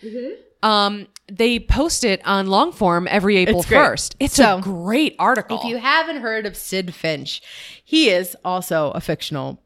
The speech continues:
Speaker 1: player. He is a fictional baseball player, the subject of the notorious April Fool's Day hoax article, The Curious Case of Sid Finch, written by George Plimpton and first published in the April first, nineteen eighty-five issue of Sports Illustrated.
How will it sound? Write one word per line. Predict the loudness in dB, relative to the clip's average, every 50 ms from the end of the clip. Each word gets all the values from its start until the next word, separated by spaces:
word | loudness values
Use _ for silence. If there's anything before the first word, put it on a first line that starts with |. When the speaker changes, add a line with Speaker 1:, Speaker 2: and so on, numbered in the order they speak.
| _ -4
Speaker 1:
player. | -2 -2 0 0 0 0
He | 0 2 2
is | 2 0
a | 0
fictional | 0 -2 -2 0 0 0 0
baseball | 0 0 0 0 0
player, | 0 2 0 0 0 -2
the | -6 -4
subject | -2 0 0 0 0 -2 -4 -4
of | -4 -2 0
the | 0
notorious | 0 0 -2 2 2 2 4 4 2 2 0 0
April | -2 -2 0 -2 -4 -4
Fool's | -2 -2 -2 -2 -2
Day | 0 0 0
hoax | 0 0 -2 -4 -2 -2
article, | -2 -2 -2 -4 -2 -2 -2 -2 -2 -6 -20 -12 -4
The | -4 -4
Curious | -2 0 2 4 4 4 4 2 0 0
Case | 2 2 2 4 4
of | 0 -2
Sid | -2 0 0 0 0 -2
Finch, | -4 -6 -6 -6 -6 -6 -8 -8 -10 -14 -18 -18 -18 -10 -2
written | 0 0 0 0 0 0 0 2
by | 2 0
George | 2 2 2 2 2 0 0
Plimpton | 0 2 2 2 2 2 2 2 0
and | 0 0 0 0 2
first | 0 -2 0 0
published | -2 0 0 0 -2 -2 -2
in | -2 -2 -2
the | 0 -2
April | -4 -4 -4 -6
first, | -6 -4 -6 -6 -6 -8 -10 -14 -8 -2
nineteen | 0 0 0 2 0 0 2
eighty-five | 2 2 0 0 2 0 0 0 -2
issue | -6 -4 -6 -8 -10
of | -10
Sports | -12 -10 -10 -10 -10 -8 -8
Illustrated. | -8 -8 -6 -8 -10 -10 -12 -14